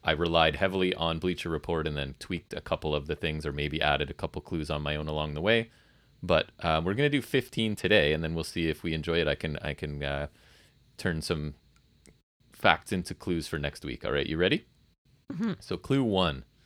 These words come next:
Speaker 1: and even if you get it off the first one, I'll probably finish the other details just to sort of fill in the details here. So this was such a controversial character that the performer could not perform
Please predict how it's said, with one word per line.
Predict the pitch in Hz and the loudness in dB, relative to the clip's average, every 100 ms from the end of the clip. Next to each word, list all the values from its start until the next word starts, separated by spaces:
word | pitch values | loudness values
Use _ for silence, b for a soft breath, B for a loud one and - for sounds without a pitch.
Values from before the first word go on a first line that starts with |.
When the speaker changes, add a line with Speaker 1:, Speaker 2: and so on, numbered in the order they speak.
| b b b b | b b b b
Speaker 1:
and | - 117 | 4 4
even | 117 | 6
if | 120 107 | 2 2
you | 90 | 6
get | 82 | 6
it | 78 | 8
off | 76 - | 4 2
the | |
first | - 76 71 78 | -4 -2 -2 -2
one, | |
I'll | 71 | -4
probably | - 78 73 | 0 -2 -2
finish | - 76 71 - | -4 -2 -2 -4
the | 78 | -4
other | 69 71 | -2 -4
details | 69 69 67 67 | -6 -6 -4 -4
just | - 76 - - | -4 -6 -6 -14
to | 73 | -10
sort | - 71 60 | -6 -4 -4
of | - - b b b _ | -8 -16 b b b _
fill | 131 95 | 2 2
in | 82 73 | 2 -2
the | 69 | -4
details | 65 71 - 50 50 | -6 -8 -4 -4 -4
here. | - 53 - B B | -8 -10 -12 B B
So | - 107 | 2 4
this | 117 165 - | 6 6 4
was | 110 | -2
such | - 151 - | 0 0 0
a | - | -6
controversial | - 123 127 110 110 117 110 | -2 -2 0 -2 0 0 -2
character | - 92 92 - 117 143 b b b - | 0 2 2 2 -4 -4 b b b -2
that | 98 | 0
the | 110 | 0
performer | - 101 - 110 117 127 139 | 0 -4 0 2 2 2 -2
could | - 101 | -2 0
not | 104 120 - | 0 0 -2
perform | - 117 107 101 101 | -4 0 2 2 2